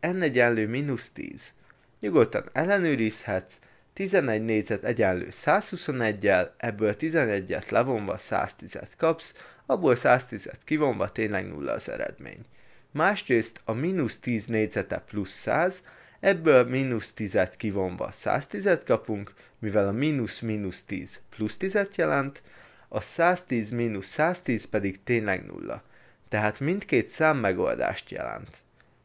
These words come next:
Viszont csak a tizenegy elfogadható.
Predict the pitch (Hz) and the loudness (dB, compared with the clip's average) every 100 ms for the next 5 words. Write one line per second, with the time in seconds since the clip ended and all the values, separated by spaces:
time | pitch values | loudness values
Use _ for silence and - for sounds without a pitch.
0 | _ 143 175 - 180 226 - - - - | _ -2 0 0 0 -2 -10 -20 -4 0
1 | 147 123 - 180 165 131 101 95 92 - | 2 2 2 2 4 4 4 4 4 2
2 | 107 85 - - - - - | -2 -6 -6 -8 -12 -12 -14